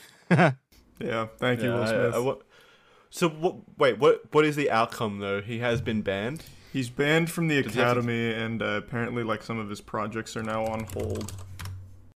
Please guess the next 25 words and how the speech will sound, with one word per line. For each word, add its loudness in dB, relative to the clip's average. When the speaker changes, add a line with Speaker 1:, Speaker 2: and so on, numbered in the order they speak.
Speaker 1:
Yeah, -4
Bad -4
Boys -2
Four -2
and -4
some -4
Netflix -8
movie -4
got -6
delayed. -6
Um, -8
but 4
apparently 4
with -2
the 2
Speaker 3:
But 0
Speaker 1:
Netflix -4
Speaker 3:
so -4
how 4
Speaker 1:
movie, 2
the -2
director -2
had -2
already -2
exited -2